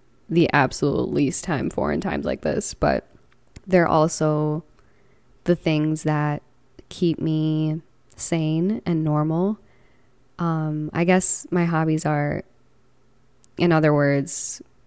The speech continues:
my self-care, and I'm really glad I even have this platform to be able to express myself in different ways and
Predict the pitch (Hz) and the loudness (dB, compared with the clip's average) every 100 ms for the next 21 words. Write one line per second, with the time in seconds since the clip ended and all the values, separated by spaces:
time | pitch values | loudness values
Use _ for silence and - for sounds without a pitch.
0 | _ 170 156 160 - 151 - - 147 151 | _ -2 0 2 2 2 0 -2 0 2
1 | 165 - - - - _ _ _ _ - | 0 -4 -18 -20 -20 _ _ _ _ -4
2 | 156 160 156 156 156 151 - _ _ _ | 0 2 2 2 0 -2 -6 _ _ _
3 | - 175 175 175 175 185 170 151 151 160 | 0 2 2 2 2 0 0 0 2 0
4 | 160 160 160 156 156 - 156 151 165 160 | 0 0 0 0 -4 -4 -2 -2 -2 -4
5 | - 170 - - 175 185 196 214 - 170 | -4 -6 -6 -4 -2 0 -2 -4 -4 -2
6 | 160 156 156 156 151 190 - - - - | 0 0 -2 -2 -4 -8 -10 -8 -6 -4
7 | 151 - 165 165 - 175 175 170 170 170 | -4 -4 -6 -4 -4 -4 -2 -2 -4 -4
8 | 165 165 165 170 160 151 170 | -2 0 -2 -2 -4 -6 -8